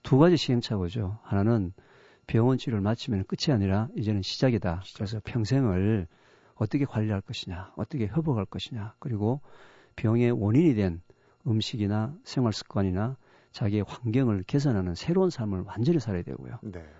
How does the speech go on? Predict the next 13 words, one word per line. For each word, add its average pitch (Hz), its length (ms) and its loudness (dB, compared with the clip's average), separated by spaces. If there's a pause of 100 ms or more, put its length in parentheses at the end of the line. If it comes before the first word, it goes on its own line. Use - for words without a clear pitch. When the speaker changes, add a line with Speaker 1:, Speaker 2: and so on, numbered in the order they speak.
(100)
Speaker 1:
그다음에 107 340 0
충분한 147 760 2
회복 90 260 -6
기간을 - 280 -10 (580)
거쳐-, - 320 -6 (160)
거치게 107 320 -2
되면은 95 520 0
Speaker 2:
음. - 80 -18 (320)
Speaker 1:
암은 131 280 4
충분히 139 340 0
정복을 101 380 -2
할 101 80 -4
수 - 120 -14